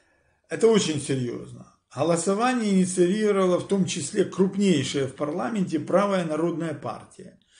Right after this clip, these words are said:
Выступила против решения Швейцарии пр-, ввести правительство санкций против России. Понятно или нет? <clears throat>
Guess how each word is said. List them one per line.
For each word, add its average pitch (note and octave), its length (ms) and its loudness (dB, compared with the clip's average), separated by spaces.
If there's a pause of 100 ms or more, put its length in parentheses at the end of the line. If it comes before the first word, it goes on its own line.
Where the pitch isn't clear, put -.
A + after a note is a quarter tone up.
(400)
Выступила G#3 720 2
против F#3 720 2
решения C#3 720 -2
Швейцарии F3+ 720 -4
пр-, D3+ 260 -6
ввести D3+ 540 -6
правительство C#3+ 720 -2
санкций F#3+ 560 -4
против D3+ 440 -6
России. - 500 -12 (800)
Понятно G#3+ 460 -2
или E3+ 180 0
нет? D3 240 -6 (1160)
<clears throat> F#3+ 100 2